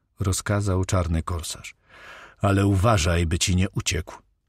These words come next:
„Odpowiadam za niego jak za siebie samego, kapitanie. Tak g-, go zwiążę, że nawet palcem nie ruszy”. Pirat zabrał się do roboty.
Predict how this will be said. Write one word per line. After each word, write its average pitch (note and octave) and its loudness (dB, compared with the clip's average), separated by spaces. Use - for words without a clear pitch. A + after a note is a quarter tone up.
„Odpowiadam E3 4
za D#3+ 4
niego F#3 6
jak E3+ 4
za B2+ 4
siebie G#3 4
samego, E3+ 4
kapitanie. G2 0
Tak F#3+ 2
g-, B2+ 0
go B2+ 4
zwiążę, A#2 2
że B2 4
nawet D#3 4
palcem G2 2
nie F#2+ 2
ruszy”. - 0
Pirat F3 0
zabrał G2 4
się F#2+ 2
do F2+ 2
roboty. E2 -2